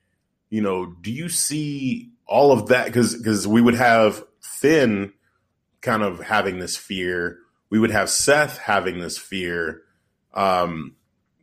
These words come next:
do you see that all working together where, like, multiple people that he's fought, they're kind of, like, going through somewhat similar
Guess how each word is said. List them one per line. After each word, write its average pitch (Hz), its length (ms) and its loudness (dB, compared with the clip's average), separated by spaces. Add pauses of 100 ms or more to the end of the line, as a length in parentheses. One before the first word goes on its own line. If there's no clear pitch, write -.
do 120 60 4
you 170 120 4
see 226 160 4
that 175 160 4
all 104 260 4
working 127 320 0
together 185 380 0
where, 104 640 2
like, 90 420 -6
multiple 127 580 0
people 127 280 -2
that 104 120 4
he's 101 160 -2
fought, 113 460 2 (440)
they're 196 240 2
kind 113 280 0
of, 104 120 0
like, 71 380 -2 (280)
going 113 400 2
through 107 520 -2
somewhat 110 480 -2
similar 110 1000 0